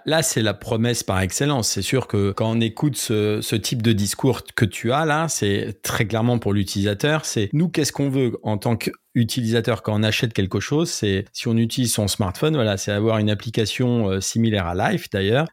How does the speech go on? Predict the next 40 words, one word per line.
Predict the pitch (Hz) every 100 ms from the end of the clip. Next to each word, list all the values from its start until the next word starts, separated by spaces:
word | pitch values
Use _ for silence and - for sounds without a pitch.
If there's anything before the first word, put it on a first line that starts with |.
| -
euh, | 101
qui | - 107
permet, | 117 107 123 139
selon | - 147 139 143
les | 123 107 113
usages | 120 139 135
de | 107
la | 104 98
journée, | 95 110 120 139 147 143
euh, | 117 95
je | 95 101
vais | 104
au | 101
café, | - 117 - 139 139 135
euh, | 120 98 95
je | - 104
vais | 104 117 117
acheter | 104 98 - 104
mon | 98 107
train, | - 139 139 135 135 123
euh, | 95
enfin | -
voilà, | 98 117 110 -
il |
y |
a | 101
plein, | - 151 -
il | 117
y |
a |
plein | 104 - 147 135 - -
de | 107 101
choses | - - 170 -
qui, | - 113 104 98 95
euh, | 98 98 101 101 - - -
permettraient | - 101 110 107 - 139
d'utiliser, | 120 - 107 101 101 131
parce | 170 104
que | -
regarde, | 117 120